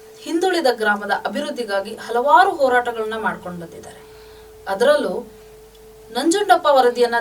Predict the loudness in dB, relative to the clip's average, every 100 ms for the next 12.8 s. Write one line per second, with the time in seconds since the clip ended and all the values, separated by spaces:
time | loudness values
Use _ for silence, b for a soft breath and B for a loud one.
0 | 0 4 6 4 0 -2 -2 -6 -6 -6
1 | -6 -4 -4 -4 0 4 4 4 0 -4
2 | -12 -10 2 4 4 4 4 2 0 -2
3 | -2 -2 -6 -14 -20 -20 b b b b
4 | -6 -6 -4 -2 0 2 0 -4 -2 4
5 | 4 4 0 -4 -8 -4 -2 0 2 4
6 | 4 4 4 6 4 4 2 2 -4 -10
7 | -8 -8 -4 -4 -4 0 0 0 -4 -2
8 | -2 -2 -4 -6 -8 -8 -8 -6 -4 -4
9 | 0 2 2 2 -2 -4 -4 -6 -10 -12
10 | -14 -16 -20 -20 -20 -20 b b b b
11 | -20 -18 -10 -6 -6 -2 0 2 4 6
12 | 6 4 2 4 2 0 -2 -2